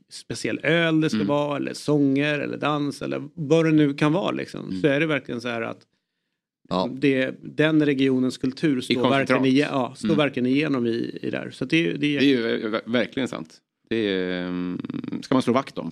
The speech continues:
Speaker 1: Mm.
Speaker 3: Men det är ändå, tycker jag, jag har alltid fascinerats över det, att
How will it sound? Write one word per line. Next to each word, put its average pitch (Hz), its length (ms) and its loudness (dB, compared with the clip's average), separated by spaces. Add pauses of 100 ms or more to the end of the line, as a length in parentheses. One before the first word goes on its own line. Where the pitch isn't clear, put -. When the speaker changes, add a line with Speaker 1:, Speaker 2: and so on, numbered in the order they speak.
Speaker 1:
Mm. 147 220 6 (180)
Speaker 3:
Men 95 120 4
det 117 100 8
är 185 60 6
ändå, 160 240 4
tycker 107 220 2
jag, 95 180 4
jag 104 80 0
har 151 80 0
alltid 117 580 2
fascinerats 131 500 0
över 104 100 2
det, 95 160 4
att 95 320 -4